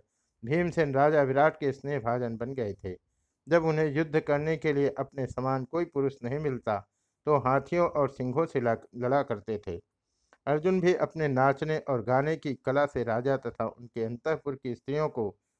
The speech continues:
प्रसन्न रखते थे। इसी प्रकार नकुल भी अपने द्वारा सिखलाए हुए वेग से चलने वाले घोड़ों की तरह तरह की चालें दिखाकर मत्स्य नरेश को संतुष्ट करते थे। सहदेव के सिखाए हुए बैलों को देखकर भी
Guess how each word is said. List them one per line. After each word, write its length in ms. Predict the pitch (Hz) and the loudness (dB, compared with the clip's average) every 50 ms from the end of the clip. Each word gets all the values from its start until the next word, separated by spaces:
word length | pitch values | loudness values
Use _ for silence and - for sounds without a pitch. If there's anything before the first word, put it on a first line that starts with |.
| _ _ - | _ _ -6
प्रसन्न 360 | 127 123 - 170 180 175 147 | -4 -2 -2 -2 -2 0 0
रखते 420 | 117 117 110 - _ - 98 92 - | 0 0 -2 -4 _ -8 -8 -6 -6
थे। 140 | 90 90 87 - _ _ _ _ _ _ _ - | -8 -10 -10 -12 _ _ _ _ _ _ _ -8
इसी 220 | 156 156 202 196 | -2 4 4 4
प्रकार 340 | 180 190 170 151 - 151 143 | 4 2 0 2 4 4 4
नकुल 400 | 131 131 131 139 139 175 180 175 | 4 2 0 0 0 2 0 0
भी 200 | 160 139 165 160 | 0 0 -2 -2
अपने 360 | - - 131 - - 143 135 | -2 -4 -6 -6 -6 -6 -4
द्वारा 360 | 120 117 123 120 117 117 113 104 | -2 0 2 2 2 0 -2 -4
सिखलाए 600 | - - 127 127 - - 127 131 139 143 147 151 139 - _ _ _ _ _ _ - | -4 -8 -10 -8 -2 2 4 6 6 6 6 4 0 -4 _ _ _ _ _ _ -2
हुए 160 | 151 156 151 | 2 4 4
वेग 300 | 120 107 123 147 165 160 | 4 4 4 4 4 4
से 200 | 160 - 165 151 | 2 -2 -2 -2
चलने 340 | 139 - 143 131 139 143 151 | 0 0 0 0 0 2 2
वाले 300 | 147 135 123 120 117 110 104 | 2 4 4 4 2 0 -2
घोड़ों 400 | 107 - - 143 151 170 175 170 | -2 -2 0 0 0 0 -2 -4
की 180 | - 156 143 | -4 -8 -10
तरह 280 | - - 135 139 156 160 | -6 -2 -2 0 0 -2
तरह 300 | - - 135 131 127 123 | -2 -2 -2 -2 -2 -4
की 160 | - - 123 | -6 -10 -12
चालें 400 | - - 117 110 120 131 131 117 | -8 -4 -2 -2 0 -2 -2 -4
दिखाकर 580 | 110 107 - - 135 139 135 - 107 104 101 - _ _ _ _ _ _ _ - | -4 -6 -4 0 0 0 0 0 -2 -2 -2 -6 _ _ _ _ _ _ _ -2
मत्स्य 300 | 139 165 170 170 - 165 | 2 2 2 2 0 -2
नरेश 360 | 147 143 135 139 147 147 143 | 0 2 2 2 2 2 0
को 140 | - - 135 | -2 -4 -4
संतुष्ट 540 | 131 - 113 107 101 - 151 147 - - 147 | -4 -4 -6 -6 -6 -4 -6 -6 -6 -8 -6
करते 380 | - 127 110 104 - 107 98 95 - | -4 -4 -4 -4 -4 -6 -6 -6 -6
थे। 140 | 98 92 85 - _ _ _ _ _ _ _ _ - | -8 -10 -10 -12 _ _ _ _ _ _ _ _ 0
सहदेव 360 | - 143 143 139 156 175 180 175 - | 2 4 4 4 4 4 2 2 2
के 120 | 175 160 | -2 -2
सिखाए 480 | 151 - 143 - - 147 147 156 170 143 | -2 -4 -10 -4 0 2 4 4 4 2
हुए 160 | 151 147 139 | 0 0 0
बैलों 400 | 113 123 127 135 139 151 165 156 | 2 2 2 4 4 2 0 0
को 260 | 131 - 113 104 - _ _ _ _ _ _ - 120 | -2 -2 -4 -4 -6 _ _ _ _ _ _ -4 0
देखकर 460 | 139 165 170 170 - - 170 156 156 | 2 2 2 2 2 2 2 4 2
भी 280 | 117 139 123 110 101 | 0 -2 -4 -6 -6